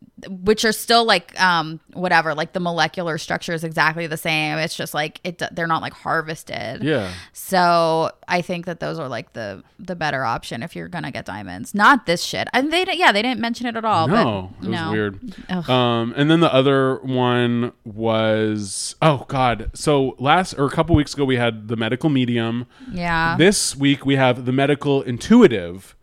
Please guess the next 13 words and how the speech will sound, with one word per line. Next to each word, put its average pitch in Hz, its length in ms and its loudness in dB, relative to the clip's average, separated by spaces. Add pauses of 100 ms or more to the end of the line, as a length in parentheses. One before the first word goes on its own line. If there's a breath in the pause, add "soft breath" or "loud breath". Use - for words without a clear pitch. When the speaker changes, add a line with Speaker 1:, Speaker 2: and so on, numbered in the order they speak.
(560)
Speaker 2:
named 135 260 0
Katie 151 320 0
Beecher. 120 560 -2
This 120 160 -4
was 135 160 0
another, 123 580 2
uh, 101 340 -2 (120)
what 104 200 -4
was 98 100 -4
it? 82 120 -10
Fascinating 104 600 -4
but 98 120 -4
inexplicable 156 960 2